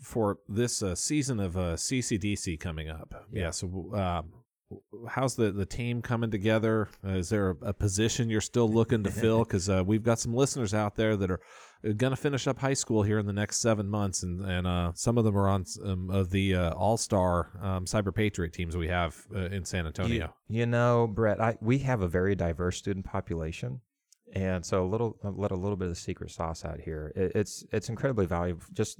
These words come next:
Speaker 2: our students in our, in our regular courses, uh, across the aisle, you've got a, a veteran who may have been shot at in Afghanistan six months ago. Uh, you may have a, a single mom. You may have a kid straight out of high school. Just a very diverse, um, uh,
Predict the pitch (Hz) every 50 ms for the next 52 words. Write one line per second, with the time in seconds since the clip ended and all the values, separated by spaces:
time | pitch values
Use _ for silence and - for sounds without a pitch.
0 | - - 98 90 - 117 110 107 - - 101 92 90 87 87 - 90 90 87 87
1 | 87 87 87 87 82 82 - - 95 90 82 - - 90 90 85 - - _ _
2 | - - - - - - - _ _ - - 110 107 104 - - _ _ - 110
3 | - - 117 117 - - 120 110 107 101 95 90 87 85 85 85 - - 92 90
4 | 87 85 85 85 - 90 82 90 90 92 95 92 90 90 92 87 87 92 98 87
5 | 98 95 92 90 - 92 92 95 90 87 87 95 90 85 82 - - 90 87 90
6 | 90 - - 90 85 82 82 - 87 - - 87 82 78 - - 85 78 82 80
7 | 78 78 76 76 - - 101 95 87 85 82 82 82 85 87 92 92 90 87 92
8 | 90 82 90 87 87 - - 92 - - 110 104 101 101 101 101 104 104 90 82
9 | 80 80 87 87 90 90 87 85 - - 98 85 - - 104 104 101 110 104 90
10 | - - 92 90 90 - - - - 82 80 78 - _ _ _ _ - - -
11 | - 143 - - 113 98 107 107 113 123 123 110 95 92 80 90 92 92 92 92
12 | 90 - - - - - - 95 90 87 87 82 82 80 90 104 - _ _ -
13 | - 92 87 85